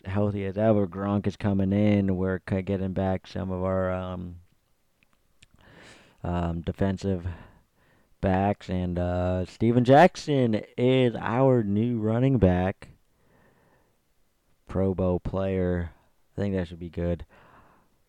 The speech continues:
And then, uh, next A F C game is on Sunday, I believe, and it is the, um, Broncos and, uh, Steelers. They are playing Peyton Manning.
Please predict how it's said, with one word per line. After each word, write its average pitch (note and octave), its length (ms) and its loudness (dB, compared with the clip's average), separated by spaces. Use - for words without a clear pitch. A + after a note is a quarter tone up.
And G#2 220 0
then, G2 560 2
uh, F#2 300 0
next F#2+ 480 -4
A F#2+ 120 2
F F#2+ 140 -2
C F#2+ 160 -4
game G2 300 0
is F#2 100 -2
on F#2 200 -2
Sunday, G2+ 460 2
I G2 120 4
believe, G#2 560 4
and G2 320 2
it G2 200 -2
is G2 260 -2
the, G2 180 0
um, F2 720 -4
Broncos F3 920 6
and, D#3+ 680 2
uh, D3+ 260 2
Steelers. G2 880 4
They F2+ 160 -4
are F#2+ 160 0
playing G2 360 -4
Peyton A2 320 2
Manning. C#3+ 440 4